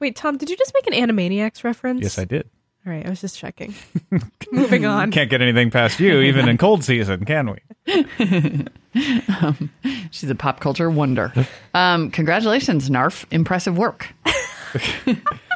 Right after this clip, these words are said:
Speaker 2: And as one person on the forum put,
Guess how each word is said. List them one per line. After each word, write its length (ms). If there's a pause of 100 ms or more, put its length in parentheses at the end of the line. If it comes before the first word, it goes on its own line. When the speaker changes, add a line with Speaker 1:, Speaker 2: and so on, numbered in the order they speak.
(720)
Speaker 2:
And 180
as 240
one 220
person 280
on 100
the 80
forum 340
put, 340